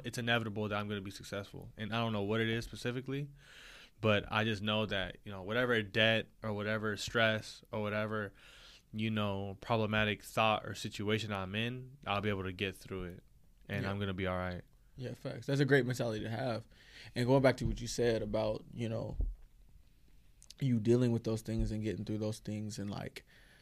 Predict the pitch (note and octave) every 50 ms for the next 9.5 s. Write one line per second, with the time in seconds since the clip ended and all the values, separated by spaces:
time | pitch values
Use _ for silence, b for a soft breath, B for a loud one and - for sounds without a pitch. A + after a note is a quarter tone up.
0 | b b b - A#2+ A#2+ - - B2 A#2 - A2+ A#2 A#2 G#2+ G2 - - - B2+
1 | A#2+ A#2 A2+ A2+ A2+ A2+ A2 G#2+ G#2 - - - - C3 C3+ C3 - A#2+ A2 G#2
2 | G#2 G2+ F#2+ F#2+ - - - A2 G#2 G#2+ - - - A#2 A#2 A#2 A#2 A#2 A#2 -
3 | A2 A2+ A2+ A2 A2 A2 G2+ - A2+ A2+ A2+ A2+ - A2+ A2 G2+ A2 - - B2
4 | A2 G#2+ G#2+ G#2 G2+ - A#2 B2 B2+ C3 A#2 G#2+ G#2+ G#2 A2+ b b b b b
5 | b b b b b b b - C3 C3 B2+ A#2 A2 A2 G2+ - - - - -
6 | - - _ _ _ _ _ _ - - C#3 C#3 C#3+ B2+ A#2+ - - C#3+ C#3+ C#3
7 | C#3 - B2 B2 A#2 - - - - B2 A2 A2+ A2 G#2+ - - - - - -
8 | - - - B2 A2 A2 - - - B2+ B2+ A#2+ A#2 A2+ A2 A#2 A#2 A#2 A#2 A#2+
9 | A#2 A#2 A#2 A2+ G#2+ G#2+ G#2 G#2+ G#2+ b